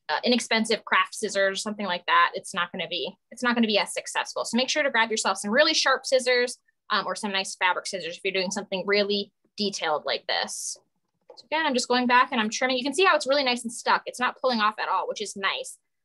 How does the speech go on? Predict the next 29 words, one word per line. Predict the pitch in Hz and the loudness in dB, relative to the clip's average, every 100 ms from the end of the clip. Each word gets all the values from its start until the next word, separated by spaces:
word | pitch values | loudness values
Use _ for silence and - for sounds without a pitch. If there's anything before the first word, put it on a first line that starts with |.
| _ | _
The | 226 | 2
Mod | 220 233 | 2 2
Podge | 269 | -2
fabric | 254 233 233 | 0 -2 -2
gets | 208 | -6
tacky | - 226 220 233 | -2 0 0 -4
right | 190 190 | -2 0
away, | 185 175 147 143 | 0 -2 -4 0
but | 277 311 - | 4 4 4
if | 220 | -2
it | |
was | 208 - - | -4 -6 -10
completely | 240 269 269 | -8 -6 -4
dry, | 233 247 262 262 - | 4 6 6 0 -8
it'd | 202 | -6
be | 208 202 | -4 -6
even | 180 | -6
better. | 156 151 202 - _ _ _ _ _ _ _ _ | -6 -6 -6 -12 _ _ _ _ _ _ _ _
So | 233 | -8
I'm | 226 | -8
just | - | -4
going | 302 320 | -6 -2
around | 302 294 | 0 0
the | 294 | 0
edge | 254 262 262 233 - _ _ _ _ _ | 0 2 0 -4 -10 _ _ _ _ _
and | 240 | -2
I'm | 226 | -2
trimming, | 233 - 262 262 254 | -2 -4 -2 -2 -4
trimming. | 254 233 233 233 233 | -2 0 2 4 4